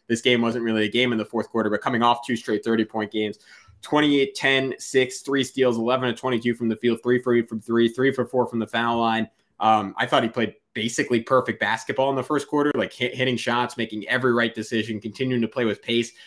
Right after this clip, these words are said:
Like, if that's the Julius Randle the Knicks get the rest of the year,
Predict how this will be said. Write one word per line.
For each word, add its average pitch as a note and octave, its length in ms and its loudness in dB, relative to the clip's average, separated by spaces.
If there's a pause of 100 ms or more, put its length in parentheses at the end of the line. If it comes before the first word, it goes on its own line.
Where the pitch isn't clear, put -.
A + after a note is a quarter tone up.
(140)
Like, C3 100 2
if C3+ 120 2
that's F3+ 200 2
the E3+ 60 -2
Julius D#3 400 0
Randle C3+ 240 2
the B2+ 80 0
Knicks B2 180 0
get B2 160 -2
the B2 60 -2
rest A#2 200 0
of - 40 -16
the G#2+ 100 0
year, D#3+ 300 4